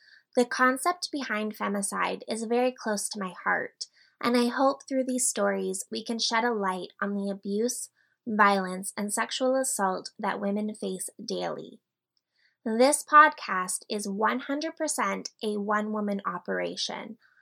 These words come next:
I research, write, record, and edit every single episode myself.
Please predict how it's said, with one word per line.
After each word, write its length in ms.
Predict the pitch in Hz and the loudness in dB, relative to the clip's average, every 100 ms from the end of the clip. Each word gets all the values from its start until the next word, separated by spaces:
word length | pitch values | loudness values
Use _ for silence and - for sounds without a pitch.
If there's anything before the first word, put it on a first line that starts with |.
| _ - | _ 2
I 200 | 214 208 | 4 4
research, 800 | 208 220 220 269 269 262 - - | 2 0 0 0 0 0 -6 -10
write, 520 | 220 214 208 208 - - | -2 2 2 0 -6 -12
record, 720 | 220 208 - - 208 214 220 - - | -8 -8 -8 -6 -2 -2 -4 -6 -6
and 200 | 254 247 | -6 -2
edit 460 | 208 196 175 - - - - - _ - | -2 -2 -4 -6 -12 -16 -20 -20 _ 6
every 320 | 262 247 277 | 6 6 0
single 420 | 262 220 208 208 - | 0 -2 -4 -4 -2
episode 480 | 196 202 - 196 190 | -4 -4 -2 -2 -4
myself. 580 | 185 190 190 - - | -4 0 2 0 -2